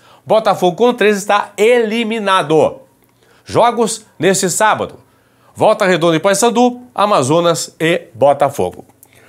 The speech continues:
Vamos por partes. Paysandu, primeiro. Vamos esquecer aqui, pessoal, a primeira posição na chave, porque o primeiro colocado vai enfrentar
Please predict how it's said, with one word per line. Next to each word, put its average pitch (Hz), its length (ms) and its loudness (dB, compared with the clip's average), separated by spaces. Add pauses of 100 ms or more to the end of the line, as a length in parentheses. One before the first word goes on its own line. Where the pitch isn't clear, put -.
(260)
Vamos 220 320 2
por 240 160 2
partes. 190 720 0 (1200)
Paysandu, 226 720 0 (160)
primeiro. 202 460 2 (1200)
Vamos 220 200 4
esquecer 214 280 0
aqui, 226 200 0
pessoal, 143 480 0 (280)
a 143 120 0
primeira 190 340 2
posição 180 340 0
na 135 100 2
chave, 160 500 -2 (240)
porque 170 160 -6
o 165 40 2
primeiro 185 280 0
colocado 196 400 0
vai 226 100 4
enfrentar 226 680 0